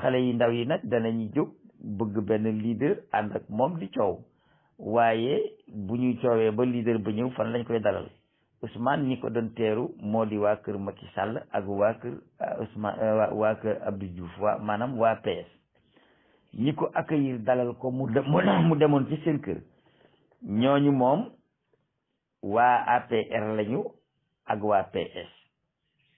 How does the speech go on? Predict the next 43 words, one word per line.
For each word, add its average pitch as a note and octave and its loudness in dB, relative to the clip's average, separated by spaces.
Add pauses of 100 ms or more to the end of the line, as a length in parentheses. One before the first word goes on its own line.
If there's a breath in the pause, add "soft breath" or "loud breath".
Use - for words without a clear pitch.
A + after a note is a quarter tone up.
(260)
Ñooñu A#2 2 (240)
ñoo A2 0
doon G#2+ 0
dalal G2+ 2
Macky F#2+ -8
Sall, - -12
am G#2+ -2
ñoo A2 2
doon A#2 0
dalal A2+ 0
Ousmane - -6
Tanor, F2 -2
ndax G2 -4 (180)
am A#2+ -2
ñoo A#2+ 2
doon C3+ 2
dalal B2+ 2 (680 soft breath)
Ousmane B2 0
Sonko, F#2 -4
ndax G2+ -2
man A2 2
it E3+ -2
lu B2+ 0
may C#3+ 4
wax C#3 0
day G#2+ 0
leer. F#2 -6 (840 soft breath)
Bu A2+ -4
fekkee C#3+ 2
ni C3 -2
kër B2+ -2
Baye A#2+ 4
Cheikh A2+ -8
Diagne G#2 0
ga A2 -2
mu A2+ -2
nekkoon, A2 -4 (420)
Baye G2 -2
Cheikh G#2 -10
Diagne G2+ -2
ca B2 -8
jamonoy A#2 -2
Senghor G2+ -4